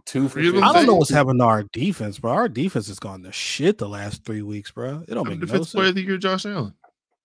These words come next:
Speaker 3: Man, he can't do everything himself.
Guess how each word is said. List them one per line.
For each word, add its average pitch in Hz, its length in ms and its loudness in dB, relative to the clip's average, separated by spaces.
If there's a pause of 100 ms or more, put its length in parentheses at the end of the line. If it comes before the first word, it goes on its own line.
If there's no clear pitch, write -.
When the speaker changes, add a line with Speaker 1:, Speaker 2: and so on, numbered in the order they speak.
(320)
Speaker 3:
Man, 107 720 0
he 104 180 -12
can't 135 260 -2
do 151 80 4
everything 165 260 0
himself. 175 420 -4